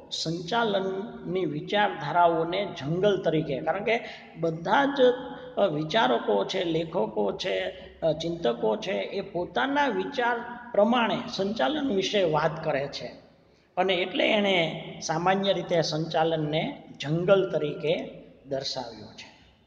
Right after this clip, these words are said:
સંચાલનને જંગલ ગણે છે. આ પ્રકરણના ગુણભાર મિત્રો, એ વિભાગમાં એક ગુણનો પ્રશ્ન એમ સી ક્યુ હશે, સી વિભાગમાં બે ગુણનો પ્રશ્ન, ડી વિભાગમાં ત્રણ ગુણનો એક પ્રશ્ન, એમ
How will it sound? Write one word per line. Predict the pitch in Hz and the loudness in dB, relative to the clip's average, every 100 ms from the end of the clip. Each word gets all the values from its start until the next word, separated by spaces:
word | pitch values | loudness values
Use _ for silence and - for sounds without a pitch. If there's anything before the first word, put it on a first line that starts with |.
| _ _ _ _ - | _ _ _ _ -12
સંચાલનને | - 160 185 175 175 156 | -4 -2 2 2 2 -2
જંગલ | - 151 160 156 - | -2 2 6 6 2
ગણે | - - | -4 -8
છે. | - - - - - - _ _ _ | -12 -16 -20 -20 -20 -20 _ _ _
આ | 147 | -6
પ્રકરણના | 156 160 160 165 156 143 | -2 -2 0 0 0 0
ગુણભાર | 151 156 147 151 151 - - - - 147 | 0 0 4 4 4 2 -6 -12 -16 -8
મિત્રો, | 156 156 156 135 | -8 0 2 2
એ | 151 160 | 0 0
વિભાગમાં | 156 156 139 151 151 156 151 147 156 - - - - | 2 0 -2 -2 -2 -2 -2 -4 -8 -16 -20 -20 -8
એક | 170 156 | -4 -2
ગુણનો | 160 160 156 151 | -2 0 0 -2
પ્રશ્ન | 156 151 - 160 | -4 -4 -4 -6
એમ | 147 151 160 | -4 -2 -4
સી | 165 | -4
ક્યુ | 156 160 160 | -2 2 2
હશે, | 160 180 185 - | 2 -4 -8 -10
સી | - 160 | -8 -2
વિભાગમાં | 156 156 156 156 151 143 | -2 0 0 0 -4 -2
બે | 156 | -2
ગુણનો | 151 160 156 156 | 0 -2 -2 -2
પ્રશ્ન, | 160 151 - 185 147 | -4 -6 -8 -8 -6
ડી | 151 | -4
વિભાગમાં | 151 143 151 156 147 147 | -4 -2 -4 -2 -6 -6
ત્રણ | 156 151 | -6 -4
ગુણનો | 147 143 135 | -4 -6 -6
એક | 127 131 | -6 -10
પ્રશ્ન, | 135 127 135 | -12 -12 -12
એમ | 120 135 147 | -12 -8 -8